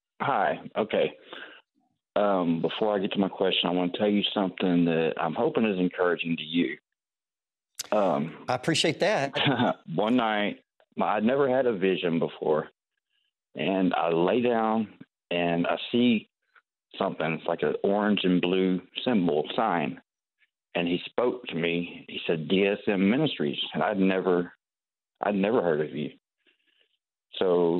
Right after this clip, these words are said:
Speaker 1: a few
Speaker 2: Wow.
Speaker 1: minutes went by, and I looked it up, and there, there it is, the exact thing I'd seen. It was a,
Speaker 2: Praise
Speaker 1: uh,
Speaker 2: God.
Speaker 1: series you did on divine guidance several years
Speaker 2: Yes.
Speaker 1: ago.
Speaker 2: Yes,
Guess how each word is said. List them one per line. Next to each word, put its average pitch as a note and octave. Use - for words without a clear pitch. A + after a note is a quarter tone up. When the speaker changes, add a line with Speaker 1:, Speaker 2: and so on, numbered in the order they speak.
Speaker 1:
a -
few B2+
Speaker 2:
Wow. B2
Speaker 1:
minutes A2
went C#2+
by, E2+
and F#2
I F2
looked F#2
it E2
up, G#2+
and E2+
there, F#2
there F#2
it G2
is, A2+
the F2
exact E2
thing G2+
I'd F#2+
seen. F2
It F2+
was E2+
a, -
Speaker 2:
Praise F2
Speaker 1:
uh, E2
Speaker 2:
God. G#2+
Speaker 1:
series G2
you F#2
did F#2+
on F2+
divine F2+
guidance F2
several F#2
years F3
Speaker 2:
Yes. -
Speaker 1:
ago. -
Speaker 2:
Yes, C3+